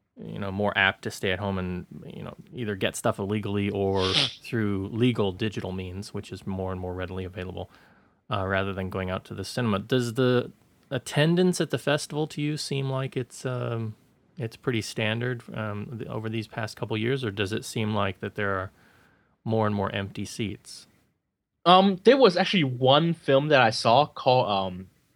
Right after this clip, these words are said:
Speaker 2: Celluloid Man, which is a two hour and forty-five minute documentary about film pre-, a, a film pres-,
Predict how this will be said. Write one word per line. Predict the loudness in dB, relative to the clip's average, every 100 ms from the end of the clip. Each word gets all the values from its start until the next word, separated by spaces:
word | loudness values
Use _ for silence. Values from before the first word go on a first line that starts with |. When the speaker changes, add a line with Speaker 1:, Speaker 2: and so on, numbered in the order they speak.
| -20 -18
Speaker 2:
Celluloid | -6 4 6 8 8 6
Man, | 4 4 2 0
which | 0 0
is | 2
a | 2
two | 4 6 10
hour | 10
and | 8
forty-five | 4 2 2 4 4 4
minute | 0 0
documentary | 0 0 0 2 2 2 0 -4 -18 -20 -20 -4 2
about | 6 6 4
film | 4 4 4
pre-, | 0 -4
a, | -2 -2
a |
film | 0 4 4 2 -4
pres-, | -6 -6 -6